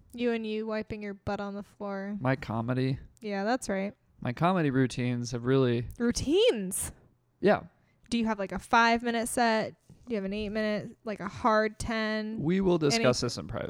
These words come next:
Speaker 1: Okay. All
Speaker 2: Yeah.
Speaker 1: right. I'd like to hear them if you do.
Speaker 2: You hear
Speaker 1: Your
Speaker 2: them
Speaker 1: ru-,
Speaker 2: every day.
Speaker 1: your routines. And I feel like that's a loose term.
Speaker 2: Wow.
Speaker 1: You're more of a spontaneous, on-the-fly kind of comic.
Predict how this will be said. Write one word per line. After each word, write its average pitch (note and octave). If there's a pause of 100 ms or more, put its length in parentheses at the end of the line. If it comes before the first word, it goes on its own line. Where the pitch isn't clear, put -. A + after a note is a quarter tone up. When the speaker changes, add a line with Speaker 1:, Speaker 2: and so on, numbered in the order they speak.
Speaker 1:
Okay. G3 (140)
All D#4
Speaker 2:
Yeah. D#4
Speaker 1:
right. - (300)
I'd C4
like F#4+
to A3
hear B3+
them F#3
if F#3
you G3+
do. G3 (640)
Speaker 2:
You C3+
hear C#3+
Speaker 1:
Your A#3+
Speaker 2:
them A3
Speaker 1:
ru-, A#3
Speaker 2:
every B2+
day. C3
Speaker 1:
your G#3
routines. G3 (1000)
And G3
I G3+
feel A3
like G3+
that's - (260)
a G3+
loose G#3+
term. F#3+ (400)
Speaker 2:
Wow. G#2 (580)
Speaker 1:
You're F#4
more A#4+
of F4+
a B3+
spontaneous, A3
on-the-fly F3+
kind G3
of G#3
comic. -